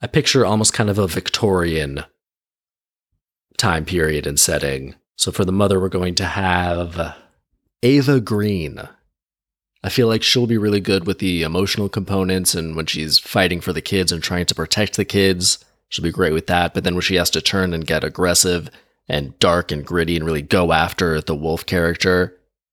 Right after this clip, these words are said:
she'll be great with that too. So she's badass but has an emotional core. Eva Green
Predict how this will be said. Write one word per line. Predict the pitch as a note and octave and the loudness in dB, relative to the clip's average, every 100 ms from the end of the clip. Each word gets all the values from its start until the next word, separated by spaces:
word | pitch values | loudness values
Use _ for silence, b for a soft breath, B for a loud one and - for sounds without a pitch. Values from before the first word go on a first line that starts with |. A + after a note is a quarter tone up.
| _ | _
she'll | - | -6
be | E2 | -2
great | F2+ D2+ | 0 0
with | D#2 | 0
that | E2 D2 | -2 0
too. | - C#2+ | -2 -2
So | B1 C#2+ | -2 -4
she's | - D2+ | -4 -4
badass | - G2+ F#2+ G2+ G2 F#2 | 2 2 4 4 2 0
but | - | -2
has | F2 D#2+ | -2 0
an | E2+ | 0
emotional | D#2 E2+ E2+ - C#2 | 0 0 0 -2 -6
core. | - G2 E2+ E2 E2 - _ _ | 0 2 4 2 2 -2 _ _
Eva | - F#2 E2 | 0 2 2
Green | E2+ E2+ D#2 D2+ D#2 | -2 -2 -2 -4 -6